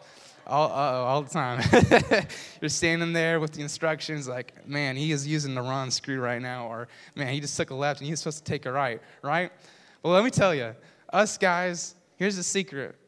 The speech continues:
We just like to learn the hard way. <laughs> We just like to learn the hard way. And me and Jenna, uh, it, sometimes we wanna cook something fancy you never tried before, right? She finds it on a TikTok or whatever. We go to the store trying to find,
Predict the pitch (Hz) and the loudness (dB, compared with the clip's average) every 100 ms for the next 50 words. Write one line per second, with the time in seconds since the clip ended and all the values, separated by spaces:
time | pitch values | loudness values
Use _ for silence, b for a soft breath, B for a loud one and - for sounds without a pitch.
0 | _ _ - 160 196 226 165 175 180 156 | _ _ -12 -6 -2 -2 -2 -4 -4 -8
1 | 147 165 143 143 160 120 - 185 - 190 | -6 -6 -6 -4 -6 -6 -12 -6 2 4
2 | - - - 202 - 175 - 185 - B | 6 4 6 2 4 0 2 2 2 B
3 | B B B B 254 302 269 294 311 294 | B B B B 0 2 0 0 2 2
4 | 254 233 269 175 120 123 B B 180 185 | 2 2 4 2 -2 -6 B B 0 0
5 | 190 277 208 214 233 156 151 - 147 143 | 2 2 2 2 2 0 -2 -2 0 0
6 | 139 - - 170 160 - - 196 190 190 | -2 -4 -6 -6 -8 -12 -10 -6 -4 -2
7 | 185 190 180 156 160 147 - 170 - 165 | -2 -4 -6 -6 -6 -6 -8 -8 -4 -4
8 | 160 143 147 147 143 147 139 131 143 131 | -6 -8 -6 -6 -6 -6 -6 -6 -6 -6
9 | 117 127 117 131 135 - 131 120 - 131 | -8 -10 -6 -6 -8 -12 -16 -14 -12 -12
10 | 131 127 117 117 - 127 - 120 117 120 | -8 -8 -8 -12 -12 -12 -12 -12 -8 -6
11 | 120 120 120 - B B - 151 160 165 | -6 -6 -8 -12 B B -4 0 2 0
12 | 151 - 175 156 147 143 B B B - | -2 0 2 4 4 0 B B B -4
13 | 165 147 160 156 151 | -4 -2 -2 -2 -4